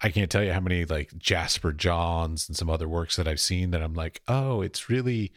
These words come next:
flat and, and a lot of the color's lost and it's a totally different image." Like, if I saw it in person now versus,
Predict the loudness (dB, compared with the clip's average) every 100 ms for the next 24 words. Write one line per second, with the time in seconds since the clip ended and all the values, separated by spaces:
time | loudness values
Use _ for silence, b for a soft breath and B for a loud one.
0 | b -8 -2 2 2 4 2 0 -2 -2
1 | -2 0 0 0 -2 0 0 0 -2 -2
2 | 0 2 2 0 0 0 0 -2 0 -2
3 | -4 -2 0 0 0 0 0 -2 0 -4
4 | -2 0 0 -2 -4 -2 -2 -4 -10 _
5 | -6 -2 0 0 2 2 2 0 0 0
6 | 0 0 0 -2 0 0 0 0 -2 -2
7 | -2 -2 -2 -2 -4